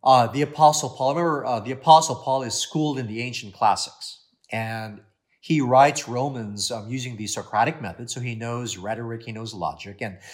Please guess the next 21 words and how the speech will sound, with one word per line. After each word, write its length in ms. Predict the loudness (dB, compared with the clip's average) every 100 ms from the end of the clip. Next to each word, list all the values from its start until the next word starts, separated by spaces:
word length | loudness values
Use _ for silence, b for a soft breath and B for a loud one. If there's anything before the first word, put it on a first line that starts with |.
| B
one 120 | -6 -4
of 60 |
the 80 | -2
various 400 | 0 0 2 0
systems 400 | 0 -2 -4 -4
of 140 | -6
logic 480 | 0 4 4 4 -6
uses 340 | -6 -6 -6 -10
the 60 |
construction, 680 | -10 -8 2 4 4 0 -8 b b _
"How 300 | 6 8 8
much 420 | 2 -6 -6 -8
more? 380 | -8 -10 -12 -18 _ _ _ _ _ 4
How 180 | 6 8
much 280 | 4 -4 -4
more 220 | -4 -4
this 320 | -4 -4 -4
than 200 | -6 -12
that?" 300 | -12 -14 -16 B B
to 100 | 0
demonstrate 600 | 8 8 8 -2 -2 -4